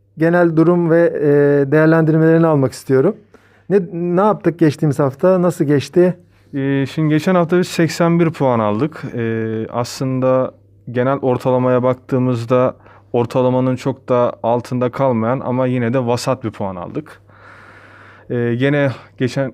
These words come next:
Speaker 2: geçtiğimiz hafta, e, büyük sürprizler yaşandı. Yani Fenerbahçe'nin tabii ki gol yiyebileceğini tahmin ettik biz. En sonunda zaten, e, yorum kısmına Altay'ı çıkartıp Münir'i koymuştuk. Haklı da çıktık ama çok fazla bu kadar da, e,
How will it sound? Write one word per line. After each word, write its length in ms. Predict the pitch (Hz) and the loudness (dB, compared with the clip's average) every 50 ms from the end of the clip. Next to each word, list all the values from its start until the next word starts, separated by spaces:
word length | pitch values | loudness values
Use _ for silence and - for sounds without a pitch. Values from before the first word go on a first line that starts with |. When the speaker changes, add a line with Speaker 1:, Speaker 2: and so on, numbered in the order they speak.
| - | -6
Speaker 2:
geçtiğimiz 440 | 135 120 120 117 - 139 131 123 120 | -6 -6 -6 -6 -6 -4 -4 -2 -2
hafta, 500 | 127 123 - - 135 131 127 120 120 120 | -4 -6 -6 -4 -4 -2 -2 -2 -2 -2
e, 200 | 117 117 113 113 | -2 -4 -4 -4
büyük 200 | 123 127 127 127 | -2 -2 -4 -4
sürprizler 560 | - - 117 - - 135 120 110 120 120 113 | -6 -12 -12 -6 -4 -4 -4 -2 -2 -2 -2
yaşandı. 600 | 117 117 110 - 127 117 110 104 98 101 110 120 - | -2 -2 -2 -2 -2 -2 -2 -2 -2 -4 -6 -6 -6
Yani 240 | - 110 107 110 110 | -6 -4 -4 -4 -4
Fenerbahçe'nin 840 | - 120 113 113 127 127 117 120 120 117 - - 120 117 131 - - _ | -4 -4 -2 0 0 0 0 0 -2 -2 -2 -4 -2 -2 -2 -4 -6 _
tabii 240 | - 127 120 120 117 | -6 -4 -4 -4 -6
ki 120 | - 123 | -6 -6
gol 220 | 120 120 123 123 | -4 -2 -2 0
yiyebileceğini 600 | 120 120 123 123 120 120 117 113 120 123 123 120 | 0 0 0 0 0 0 -2 -2 -2 -2 -4 -4
tahmin 420 | 117 - 117 117 117 120 120 107 - - | -4 -4 -4 -2 -2 -2 -4 -4 -4 -6
ettik 400 | 120 117 - - 120 113 - - | -6 -6 -6 -10 -10 -10 -8 -8
biz. 180 | 113 113 - - | -8 -8 -6 -6
En 160 | 123 117 117 | -4 -4 -4
sonunda 340 | 113 - 123 117 117 117 117 | -4 -4 -6 -4 -2 -2 -2
zaten, 440 | 104 120 117 113 113 - 120 117 107 | -2 -2 -2 -2 -2 -4 -6 -4 -2
e, 260 | 113 113 113 110 107 104 107 | -2 -2 -2 -2 -2 -2 -2
yorum 260 | 104 110 117 120 123 120 | -2 -2 -2 -2 -4 -4
kısmına 500 | - 120 - - 117 113 113 113 113 - - - - - - _ | -6 -8 -8 -6 -4 -2 -2 -2 -4 -6 -14 -20 -20 -20 -8 _
Altay'ı 340 | 120 113 113 113 123 117 110 | -2 -2 -2 -2 -2 -4 -4
çıkartıp 480 | - - - - 113 110 - 127 113 | -6 -8 -6 -4 -4 -4 -4 -8 -8
Münir'i 340 | 117 117 117 117 120 117 113 | -6 -4 -4 -2 -2 -2 -2
koymuştuk. 560 | 110 117 104 101 98 98 - - 160 160 - - - _ _ - - - - - - - - | -2 -2 -4 -4 -4 -8 -6 -6 -8 -8 -8 -14 -20 _ _ -20 -20 -20 -20 -20 -20 -20 -6
Haklı 360 | - 123 127 - - 131 131 | -4 -4 -4 -2 -2 -2 -2
da 80 | 139 | -2
çıktık 380 | 120 - 135 127 - 160 151 - | -2 -2 -6 -6 -6 -6 -4 -2
ama 220 | 131 131 123 110 - _ _ _ _ | -2 -2 -2 -4 -8 _ _ _ _
çok 260 | _ - - 156 151 | _ -4 -4 -4 -4
fazla 520 | - - - 127 120 113 113 123 120 107 117 | -4 -4 -2 -2 0 0 0 -2 -4 -2 -4
bu 80 | 139 | -6
kadar 400 | 139 - 127 117 123 117 113 113 | -4 -4 -2 0 0 -2 -2 -2
da, 220 | 123 120 120 104 117 | -2 -2 -2 -2 -4
e, 260 | 110 107 107 107 104 | -4 -4 -4 -6 -6